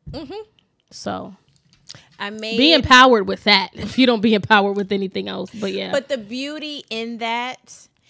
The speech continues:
Speaker 1: so it's scary. It
Speaker 2: It
Speaker 1: can
Speaker 2: is.
Speaker 1: be scary, but the beauty in that, what I've learned, because I've seen,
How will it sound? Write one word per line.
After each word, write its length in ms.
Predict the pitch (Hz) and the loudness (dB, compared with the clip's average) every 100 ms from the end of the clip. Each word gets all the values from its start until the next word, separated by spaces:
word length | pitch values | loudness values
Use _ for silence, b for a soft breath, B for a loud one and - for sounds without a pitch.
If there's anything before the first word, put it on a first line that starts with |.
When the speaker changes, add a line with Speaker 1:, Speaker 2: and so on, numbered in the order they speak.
| b - | b -10
Speaker 1:
so 200 | 208 190 | -8 -4
it's 140 | 233 | -6
scary. 800 | - - - 202 196 160 107 107 _ _ - | -6 -12 -8 -4 -4 -6 -16 -20 _ _ -20
It 120 | 165 | -18
Speaker 2:
It 60 | - | -12
Speaker 1:
can 180 | 196 208 | -10 -10
Speaker 2:
is. 80 | 208 | -10
Speaker 1:
be 260 | 220 220 | -12 -14
scary, 460 | 233 - - 165 160 | -16 -16 -12 -12 -12
but 240 | 156 170 | -16 -16
the 80 | 170 | -16
beauty 500 | 165 185 220 247 262 262 | -18 -16 -16 -14 -16 -18
in 360 | - 196 190 165 | -18 -18 -18 -14
that, 680 | 170 151 143 139 - - - | -12 -12 -12 -16 -18 -20 -20
what 180 | - 165 - | -16 -16 -14
I've 300 | 175 170 175 160 | -12 -10 -10 -14
learned, 680 | 156 151 139 131 143 - _ _ _ _ _ | -18 -18 -20 -20 -20 -20 _ _ _ _ _
because 280 | 165 180 160 | -16 -16 -14
I've 160 | 156 | -16
seen, 640 | - - 180 165 156 151 | -16 -16 -16 -16 -18 -20